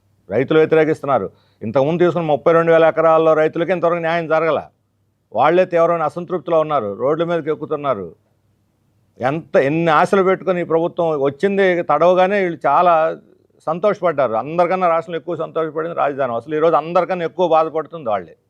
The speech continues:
రియల్ ఎస్టేట్ అంతా కుదేలైపోయింది, ఒక్క అడుగు ముందుకు కదలట్లేదు, మొత్తం స్తంభించిపోయి ఉంది. ఇప్పుడు కొత్తగా ఇరవై రెండు వేల ఎకరాలు తీసుకొని ఏం చేయాలి? గ్రామాల రైతులు సభలు జరిపితే మేము రా, ఇవ్వము అని తెగేసి చెబుతున్నారు.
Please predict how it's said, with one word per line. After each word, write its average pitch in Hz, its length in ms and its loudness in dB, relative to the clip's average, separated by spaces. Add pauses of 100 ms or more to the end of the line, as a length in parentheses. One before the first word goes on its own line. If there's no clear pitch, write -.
(460)
రియల్ 160 160 2
ఎస్టేట్ 185 340 0
అంతా 170 200 -2
కుదేలైపోయింది, 170 840 -2 (240)
ఒక్క 127 220 -2
అడుగు 151 200 0
ముందుకు 156 260 -8
కదలట్లేదు, 160 680 -2 (300)
మొత్తం - 240 -6
స్తంభించిపోయి 165 600 -2
ఉంది. 82 200 -14 (960)
ఇప్పుడు 160 200 -2
కొత్తగా 196 340 2
ఇరవై 185 180 4
రెండు 175 140 2
వేల 165 180 4
ఎకరాలు 156 220 -4
తీసుకొని 165 400 -6
ఏం 170 120 -6
చేయాలి? 117 360 -2 (640)
గ్రామాల 185 340 2
రైతులు 185 360 0
సభలు 165 280 0
జరిపితే 165 240 -2
మేము 165 180 -6
రా, 143 200 2
ఇవ్వము 151 600 -2
అని 156 120 -8
తెగేసి 156 440 -2
చెబుతున్నారు. 123 380 -6